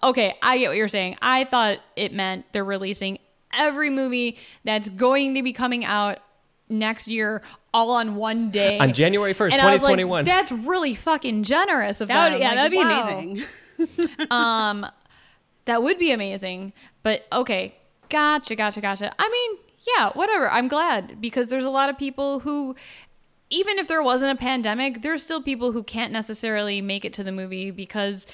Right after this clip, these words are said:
Speaker 1: they don't have a babysitter or they, um, don't have a car or they live in a rural area and don't have a theater nearby. I mean, there's,
Speaker 3: Yeah.
Speaker 1: you know, maybe someone
Speaker 3: Or
Speaker 1: has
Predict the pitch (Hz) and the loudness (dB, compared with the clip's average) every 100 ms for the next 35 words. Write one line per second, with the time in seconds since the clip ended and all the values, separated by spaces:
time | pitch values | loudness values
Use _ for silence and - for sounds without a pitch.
0 | - - - 214 240 254 269 277 254 302 | -20 -12 -4 0 0 0 0 0 0 -2
1 | 262 233 233 208 202 196 190 - 208 208 | -2 -4 -4 -2 -2 -2 -4 -4 -4 -4
2 | 220 214 - - 208 226 240 247 247 247 | -6 -8 -14 -14 -4 0 2 2 0 0
3 | 240 233 - 240 240 240 233 226 214 214 | 0 -2 0 0 2 2 0 -4 -8 -4
4 | 262 277 294 311 277 330 339 262 202 214 | -2 -2 -4 -4 -2 2 4 4 2 0
5 | 220 - 247 262 269 233 - - 294 302 | -2 -2 0 0 0 -6 -14 -6 -4 -4
6 | 311 311 302 196 233 294 294 294 - 311 | -4 -2 -2 0 0 2 2 0 0 -2
7 | 311 240 220 226 226 240 240 247 240 262 | 0 0 2 0 -2 -2 -4 -4 -4 -4
8 | 269 262 262 269 294 285 254 220 208 196 | -4 -4 -4 -4 -4 -4 -4 -4 -2 -2
9 | 185 - 254 262 285 254 - _ _ 202 | -2 -2 -2 -2 -4 -6 -12 _ _ -4
10 | 190 196 254 262 269 277 262 - - 254 | 0 2 2 0 -2 -4 -8 -12 -4 -2
11 | 254 269 294 302 - 269 240 | 2 6 6 6 4 0 -4